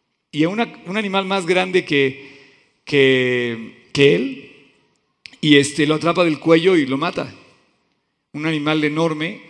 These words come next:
más pesado que él. El, así está el enemigo buscando a quien devorar. Entonces tú tienes que estar alerta, tú no te puedes parar. Si te, si te detienes, y tomas vacaciones, igual no regresas vivo de las vacaciones. Estábamos ayer, eh,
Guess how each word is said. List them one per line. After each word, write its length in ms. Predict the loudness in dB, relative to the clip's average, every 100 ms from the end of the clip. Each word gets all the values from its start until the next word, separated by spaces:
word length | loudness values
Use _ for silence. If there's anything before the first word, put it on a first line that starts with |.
| -8
más 180 | -6 -4
pesado 380 | -4 -2 -2
que 160 | 0 0
él. 280 | 0 -8 -18 -20 _ _ _ _ -6
El, 160 | -2
así 240 | -2 0 -2
está 260 | 0 2
el 80 | 2
enemigo 380 | 0 -2 0 0
buscando 440 | 0 -2 -2 -2
a 40 | -2
quien 180 | 0
devorar. 280 | 0 0 0
Entonces 200 | -2 -4
tú 80 | -2
tienes 180 | -2 -2
que 100 | 0
estar 120 | 0
alerta, 480 | 0 0 0 -2 -6
tú 100 | -6
no 120 | -6
te 80 | -6
puedes 340 | -2 0 0
parar. 400 | -2 -2 0 -2
Si 100 | -4
te, 240 | -4 -6 -4
si 120 | -8
te 140 | -2 0
detienes, 680 | 0 0 -2 -2 -8 -10 -16 -20 -14
y 40 | -10
tomas 260 | -4 -2
vacaciones, 680 | -2 -4 -4 -4 -6 -8 -6
igual 260 | -4 -2 -2
no 80 | -2
regresas 500 | -2 -2 -4 -8 -4
vivo 280 | -2 0 0
de 80 |
las 100 | -2
vacaciones. 560 | -4 -8 -10 -8 -10 -14 -20 -20 -20 -14 -10
Estábamos 440 | 0 0 0 -2
ayer, 380 | 2 2 2 -2 -12 -20 -8
eh, 680 | -2 0 0 -2 -6 -14